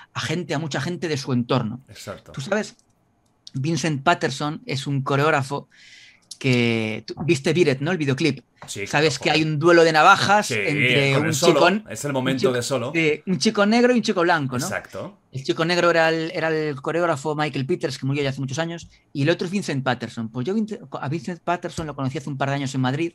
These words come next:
Speaker 1: estuve con él, que
Speaker 2: Hostia.
Speaker 1: también es, era un zombie de Thriller, coreógrafo de Smooth Criminal,
Speaker 2: Hostia.
Speaker 1: eh, tal. Convivió con Michael muchísimos años, o sea, a lo largo de toda su vida t-, trabajó con él durante mucho, durante veintitantos, veintitantos años. Yo le di el libro, el libro que escribí se lo di porque sale
Speaker 2: Qué
Speaker 1: mencionado
Speaker 2: bueno.
Speaker 1: en el libro,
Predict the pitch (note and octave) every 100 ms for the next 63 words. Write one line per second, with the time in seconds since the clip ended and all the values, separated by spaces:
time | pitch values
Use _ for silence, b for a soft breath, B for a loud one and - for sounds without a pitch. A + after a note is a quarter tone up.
0 | - C3 C#3 C3+ C3 D3+ E3 - - -
1 | C#3 C#3 E3 F#3 D#3 F3+ E3+ E3+ D#3+ C#3
2 | C#3+ C#3 C3+ F#3 F3+ F3+ - C3+ C#3+ C3+
3 | C#3+ C3 C#3 C#3 F#3 F3 F3+ F3 F3 -
4 | A2 F#2 - C3+ C3+ B2+ C#3 A#2+ _ B
5 | B _ - D#3+ D#3 D#3+ F#3 D#3+ F3 D#3+
6 | C#3 C3+ - D3 C3 C3 A#2+ A2+ C3 B2+
7 | C3 D3+ C#3 F3+ G3 D#3 F3 C#3 F3+ F#3
8 | - E3+ C#3 C3+ A#2+ C#3 C#3+ D3+ C3+ B2+
9 | B2 C3 C3 C3+ B2+ C#3+ D#3 D3+ F#3 -
10 | C#3+ C3+ D3 D#3 C3 A#2 A2+ - _ -
11 | B B B B C#3 D3+ D3+ D3 C#3 F3+
12 | F#3 - B2 C#3 C3 - C3 C#3+ C3 A#2+
13 | E3+ C3+ C#3 B2+ B2+ B2 C3 B2 B2+ D#3+
14 | D#3+